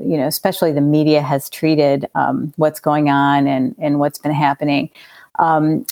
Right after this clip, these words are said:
but several years ago, my husband took me to, um, a Mises event. And, uh, Ron Paul was the speaker. And that sort of really,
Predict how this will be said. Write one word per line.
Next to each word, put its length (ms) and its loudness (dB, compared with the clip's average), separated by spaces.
but 200 -2
several 360 2
years 300 4
ago, 600 2
my 200 2
husband 480 -2
took 180 -8
me 200 0
to, 480 -2
um, 380 -8
a 100 0
Mises 580 0
event. 380 -2
And, 560 2
uh, 200 2
Ron 280 2
Paul 500 0
was 320 -2
the 80 -12
speaker. 640 -2
And 320 0
that 240 2
sort 200 2
of 360 -2
really, 480 2